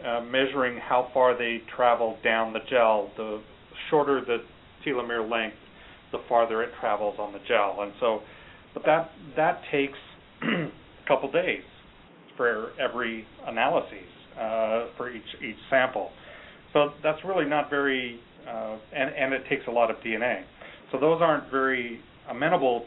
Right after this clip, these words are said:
to clinical trials such as ours, uh, where you have a finite, uh, amount of, of biological specimen to work with, and, and because of the large numbers, we need to have a little bit higher throughput. The other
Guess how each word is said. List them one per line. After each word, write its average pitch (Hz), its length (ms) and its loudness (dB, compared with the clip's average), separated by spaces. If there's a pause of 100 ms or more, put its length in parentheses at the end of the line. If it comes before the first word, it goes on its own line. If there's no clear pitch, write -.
to 113 400 -2 (140)
clinical 120 400 -4
trials 110 320 4 (100)
such - 180 -4
as 107 120 -10
ours, 117 380 6 (680)
uh, 110 180 -6 (100)
where 127 100 -2
you 113 180 -8
have 113 320 2
a 107 80 -6 (120)
finite, 117 400 2 (280)
uh, 107 400 -10
amount 113 400 2
of, 104 220 0 (600)
of 107 300 -2 (360)
biological 120 720 4
specimen 190 380 -8
to 185 60 -10
work 180 260 -6
with, 185 180 -4 (120)
and, 131 260 -6 (540)
and 123 260 -6 (800)
because 123 300 -2
of 123 120 0
the 123 60 2
large 131 300 4 (100)
numbers, 127 340 -8
we 110 60 -14
need 113 220 -12
to 101 60 -8
have 110 280 -4 (160)
a 113 40 -10
little 113 220 -10
bit 110 140 -6
higher 107 320 -6 (160)
throughput. 123 440 -2 (840)
The 139 120 2
other 175 300 2